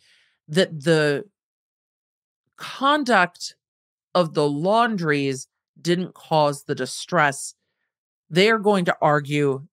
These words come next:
that the murder of Gabby Petito and the fact that she was missing caused the distress, not the Laundries' actions.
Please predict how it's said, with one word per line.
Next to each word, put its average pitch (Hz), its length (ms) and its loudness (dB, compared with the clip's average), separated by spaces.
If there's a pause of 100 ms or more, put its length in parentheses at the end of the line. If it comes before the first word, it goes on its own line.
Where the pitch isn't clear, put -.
(100)
that 151 220 -2
the 147 120 -2
murder 165 420 0
of 131 120 -4
Gabby 131 320 -2
Petito 170 680 -2
and 147 100 -6
the 147 60 -6
fact 135 280 -4
that - 120 -16
she - 140 -12
was 120 180 -10
missing 180 420 -4 (320)
caused 143 460 0 (140)
the 135 80 -4
distress, - 720 -6 (480)
not 180 680 0
the 160 100 -2
Laundries' 127 600 -4 (200)
actions. - 720 -10